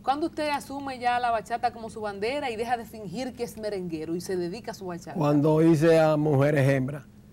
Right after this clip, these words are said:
Speaker 2: Cuando grabé El Huevero, que vi que se pegó, lo grabó Jerry Valga también. Digo, "Ah, pues Doble Sentido gusta". Digo, "Déjame ir por aquí". Pran, pegué, pegué en toda parte, entonces no la pegué nada más, eh, aquí,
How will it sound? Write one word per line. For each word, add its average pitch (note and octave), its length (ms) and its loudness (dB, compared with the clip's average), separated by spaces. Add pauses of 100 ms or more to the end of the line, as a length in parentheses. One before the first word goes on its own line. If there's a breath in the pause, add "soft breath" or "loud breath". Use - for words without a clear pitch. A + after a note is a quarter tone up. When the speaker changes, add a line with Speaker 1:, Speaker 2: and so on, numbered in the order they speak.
(200)
Speaker 2:
Cuando D3 280 2
grabé D#3 300 6
El F3+ 80 8
Huevero, F3+ 540 6
que C#3+ 160 -6
vi D#3+ 120 2
que E3 120 0
se D#3 100 2
pegó, D#3+ 400 4
lo D3+ 140 2
grabó D#3 260 2
Jerry D#3 300 6
Valga E3 340 4
también. D#3 480 2 (720)
Digo, D3 280 4
"Ah, D#3+ 180 6
pues D#3+ 160 6
Doble D#3 240 4
Sentido E3 460 4
gusta". D#3+ 400 2
Digo, D3 200 0
"Déjame E3+ 280 4
ir F3 100 4
por E3+ 140 6
aquí". C#3+ 320 0 (1800)
Pran, D#3+ 640 2
pegué, D#3 560 2
pegué C#3+ 360 0
en F3+ 120 4
toda G#3+ 200 4
parte, G3 340 4
entonces F3 280 4
no F#3+ 80 6
la F#3+ 140 4
pegué G3+ 240 4
nada G3+ 120 6
más, G#3 400 4
eh, F#3+ 160 0
aquí, F#3 460 2